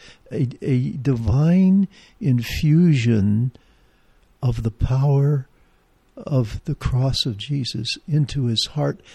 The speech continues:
He experienced it as painful sweetness of transforming mercy.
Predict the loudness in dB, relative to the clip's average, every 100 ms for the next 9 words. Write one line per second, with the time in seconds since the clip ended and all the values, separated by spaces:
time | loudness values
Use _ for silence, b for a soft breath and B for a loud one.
0 | b -4 -2 -2 -4 0 2 4 2 0
1 | -2 -4 -4 -4 -2 -2 -4 b b 0
2 | 4 6 6 4 2 0 0 -2 -2 -2
3 | -2 -2 -2 -2 -4 b b b -6 -2
4 | 2 2 2 -2 -2 0 2 2 0 0
5 | -2 -2 -4 -6